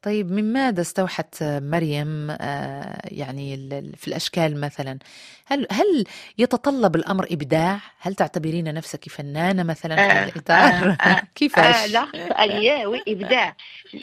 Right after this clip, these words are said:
Speaker 2: الاجتهاد، لأنه، آه، م-، ن-، كنكون جالسة حتى كنجيب شكل، كن-، كنخرج واحد الشكل جديد.
Speaker 1: مهم.
Speaker 2: آه، ضروري خاصني ن-، نبتكر شي حاجة تكون ديالي.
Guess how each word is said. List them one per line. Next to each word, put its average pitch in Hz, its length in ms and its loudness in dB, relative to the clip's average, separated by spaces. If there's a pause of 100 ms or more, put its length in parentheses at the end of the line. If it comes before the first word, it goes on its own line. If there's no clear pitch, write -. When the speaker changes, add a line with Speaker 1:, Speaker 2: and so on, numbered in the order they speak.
(320)
Speaker 2:
الاجتهاد، 220 760 0
لأنه، 240 800 -2 (340)
آه، 220 540 0 (100)
م-، 214 280 -6 (380)
ن-، 226 440 0 (180)
كنكون 254 300 0
جالسة 277 460 2 (760)
حتى 277 100 0
كنجيب 247 340 2
شكل، 156 300 -4 (360)
كن-، 185 240 2
كنخرج 220 440 0
واحد 233 180 -2
الشكل 240 320 -2
جديد. 151 340 -6 (260)
Speaker 1:
مهم. 147 340 -8
Speaker 2:
آه، - 140 4
ضروري 254 480 0
خاصني 247 360 0
ن-، 226 400 2 (280)
نبتكر 254 440 0
شي 254 100 -6
حاجة 247 200 0
تكون 233 320 -2
ديالي. 190 520 -2